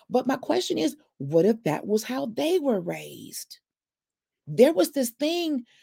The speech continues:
when you go back into the fifties, forties, thirties, and I can't say it was in all communities, but I feel like there was this thing about just kids, just shut up. Don't be, don't be seen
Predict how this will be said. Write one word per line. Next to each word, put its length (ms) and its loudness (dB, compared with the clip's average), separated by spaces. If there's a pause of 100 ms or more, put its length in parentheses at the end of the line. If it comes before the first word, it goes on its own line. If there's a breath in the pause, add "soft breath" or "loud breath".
(160 soft breath)
when 120 -2
you 80 0
go 140 0
back 240 -2
into 180 -2
the 220 -8
fifties, 560 -2
forties, 380 0
thirties, 520 -2 (460 soft breath)
and 100 -2
I 60 0
can't 300 -2
say 200 4
it 80 2
was 140 0
in 160 4
all 240 2
communities, 420 0
but 140 0
I 160 -4
feel 100 -4
like 180 0
there 140 -2
was 140 0
this 160 -2
thing 280 0
about 380 0 (1300)
just 360 0
kids, 360 2
just 240 -2
shut 200 4
up. 260 0
Don't 220 2
be, 180 0 (160)
don't 220 2
be 140 2
seen 680 -2